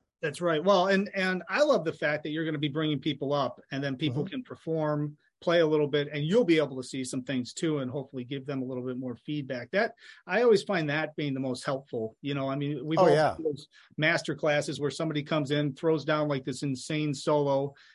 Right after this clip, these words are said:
Speaker 1: and then twelve people ask them what kind of sticks they hold, and then the, the thing's over with and everybody goes home. It's like, what, what
Speaker 2: Right.
Speaker 1: was that? You know, so,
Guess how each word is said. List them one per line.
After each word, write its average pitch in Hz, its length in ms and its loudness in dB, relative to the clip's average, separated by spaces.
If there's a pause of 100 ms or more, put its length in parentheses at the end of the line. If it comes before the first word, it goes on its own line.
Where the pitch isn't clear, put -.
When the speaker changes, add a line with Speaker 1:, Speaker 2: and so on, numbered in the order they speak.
(140)
Speaker 1:
and 147 160 -2
then 143 280 -2 (160)
twelve 160 280 0
people 160 300 0
ask 147 180 2
them 147 120 -4
what 139 120 -4
kind 147 180 -4
of 127 60 -8
sticks - 340 -8
they 143 140 -2
hold, 135 340 -2
and 135 120 -2
then 139 120 -2
the, 131 160 -4 (200)
the 139 100 -2
thing's 147 260 -2
over 147 220 2
with 135 200 -4
and 143 100 -2
everybody 131 260 -4
goes 123 220 -6
home. 139 240 -2
It's 127 140 -8
like, 127 120 -6
what, 151 180 -2
what 135 80 -4
Speaker 2:
Right. 131 200 2
Speaker 1:
was 143 180 -16
that? 120 240 -10
You 131 140 -6
know, 123 140 -6
so, 139 340 -2